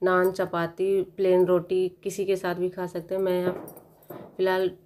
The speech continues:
triangle shape में पराठा बना रही हूँ। ये हमारा simple पराठा ही है। मेरा मकसद रहता है कि मैं ऐसी चीज़ें बनाऊँ जो बच्चे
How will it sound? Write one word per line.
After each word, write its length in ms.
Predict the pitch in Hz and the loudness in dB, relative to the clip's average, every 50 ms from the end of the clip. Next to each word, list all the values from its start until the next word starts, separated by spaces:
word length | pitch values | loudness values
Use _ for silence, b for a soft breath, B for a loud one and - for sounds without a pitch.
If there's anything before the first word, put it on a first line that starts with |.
| - _ | -16 _
triangle 320 | - 185 175 180 185 190 | -2 0 0 2 0 0
shape 260 | 185 185 - 185 180 185 | -2 -2 -6 -6 -2 -2
में 120 | 196 190 | -6 -4
पराठा 300 | - 185 180 175 170 185 | -4 -4 -4 -2 -2 -2
बना 260 | 175 180 180 175 175 175 | -2 -2 0 0 0 0
रही 120 | 175 196 | -2 -2
हूँ। 120 | 214 240 - _ _ _ _ _ _ _ _ _ _ _ _ _ _ _ _ _ _ _ - - _ _ _ _ _ _ _ _ _ _ _ _ - | -4 -6 -12 _ _ _ _ _ _ _ _ _ _ _ _ _ _ _ _ _ _ _ -20 -20 _ _ _ _ _ _ _ _ _ _ _ _ -10
ये 80 | 190 185 | -6 -4
हमारा 260 | 180 180 175 175 180 | -2 -2 -2 -2 -4
simple 340 | 170 - 185 180 180 190 190 | -2 -2 -2 -2 -2 -2 -4
पराठा 360 | - 190 185 170 165 165 202 | -2 0 0 0 0 -2 0
ही 200 | 185 185 185 180 | 2 2 4 4
है। 160 | 185 208 240 247 b b b b b b b b b b b b - - - - - _ _ _ _ - - - | 2 0 -2 -8 b b b b b b b b b b b b -20 -20 -20 -20 -20 _ _ _ _ -20 -4 2
मेरा 300 | 196 190 190 196 208 220 | 4 4 6 6 4 2
मकसद 380 | 226 226 220 - - 220 220 214 | 0 -2 -4 -4 -6 -4 0 2
रहता 300 | 208 208 208 208 - 214 | 2 2 2 0 -2 -4
है 120 | 214 220 | -4 -4
कि 140 | 214 - 208 | -4 -2 -2
मैं 180 | 214 208 208 202 | 0 2 2 2
ऐसी 300 | 190 196 190 185 - 214 208 | 2 0 -2 -2 -4 -10 -8
चीज़ें 340 | - 196 196 - 208 202 | -4 -6 0 2 2 4
बनाऊँ 440 | 190 196 190 190 190 196 196 202 196 185 | 4 4 4 4 4 4 4 2 2 2
जो 200 | 190 190 190 185 | 4 2 2 2
बच्चे 460 | 185 - 185 180 185 - - - 208 | 2 2 0 0 0 -2 -2 2 4